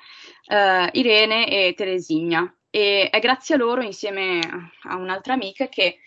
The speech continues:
possiamo sapere, eh, non solo l'aspe-, quale era l'aspetto fisico di, mm, Benigna, perché non, di fatto non esistono sue foto,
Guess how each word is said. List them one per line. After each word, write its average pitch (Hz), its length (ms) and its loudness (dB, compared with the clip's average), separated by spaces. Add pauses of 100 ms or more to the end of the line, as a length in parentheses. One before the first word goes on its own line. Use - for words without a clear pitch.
(320)
possiamo 240 380 0
sapere, 285 760 2
eh, 208 200 -6
non 208 160 -8
solo 254 380 4
l'aspe-, - 360 -8
quale 202 360 -2
era 202 240 2
l'aspetto 196 420 -6
fisico 190 440 -10
di, 175 340 -4
mm, 160 260 -6 (440)
Benigna, 185 500 0
perché 185 260 -6
non, 190 340 -6 (300)
di 214 120 -10
fatto 214 260 2
non 214 140 -4
esistono 208 420 -8
sue 190 220 -8
foto, 170 440 -8